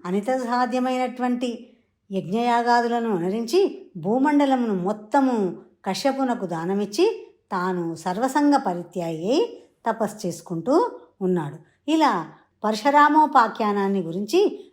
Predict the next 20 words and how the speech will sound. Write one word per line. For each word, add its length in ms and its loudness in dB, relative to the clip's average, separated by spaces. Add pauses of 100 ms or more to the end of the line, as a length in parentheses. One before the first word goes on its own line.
అకృతవర్ణుడు 840 0
సంగ్రహంగా 920 2 (420)
ధర్మరాజుకు, 800 0
పాండవులకు 1000 -2 (320)
చెప్పారు. 480 -8 (200)
వారు 220 0
ఆ 160 -2
కథను 360 -2
విని 220 0
ఎంతో 340 -2
ఆనందించారు. 840 -4 (320)
మరునాడే 760 0 (220)
పరశురాముడు 580 0
అచ్చటికి 420 -4
వచ్చున్నాడని 680 -4
తెలుసుకొని 680 0 (240)
ఆ 160 2
రాత్రి 380 0
అక్కడే 440 -2
ఉండి 520 2